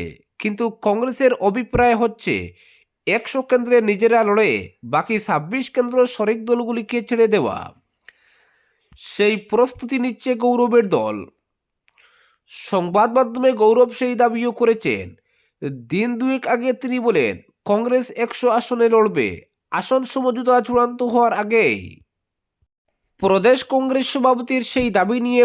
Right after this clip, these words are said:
প্রতিক্রিয়া হয়েছে বিরোধী শিবিরে। অখিল গগৈর সরাসরি দাবি, সংবাদ মাধ্যমে এভাবে একশো আসনে কংগ্রেসের লড়ার কথা ঠিক হয়নি গৌরবের।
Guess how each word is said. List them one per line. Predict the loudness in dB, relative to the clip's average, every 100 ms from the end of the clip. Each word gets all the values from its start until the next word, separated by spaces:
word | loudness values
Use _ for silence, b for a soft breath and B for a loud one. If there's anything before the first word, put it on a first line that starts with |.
| 2
প্রতিক্রিয়া | 0 -4 -4 -8 0 2
হয়েছে | 2 2 0 -2
বিরোধী | -2 -2 -2 -4
শিবিরে। | -4 -4 -2 -2 -2 -4 _ _ _ _
অখিল | -4 -2 -2 -2
গগৈর | -2 2 0 0
সরাসরি | -2 0 0 -2 -4 0
দাবি, | 0 0 -2 -4 -10 b b b b -16
সংবাদ | -4 -2 0 2 2 2
মাধ্যমে | 0 0 0 2
এভাবে | 2 2 4 2 2
একশো | -6 -4 -4
আসনে | -2 -2 -2 -2 -2 -8 _ _ -2
কংগ্রেসের | -2 0 -4 2 2 2 0
লড়ার | 0 2 0
কথা | 0 0 0
ঠিক | -2 -8 -6
হয়নি | -4 -2 -2
গৌরবের। | 2 4 4 2 0 -4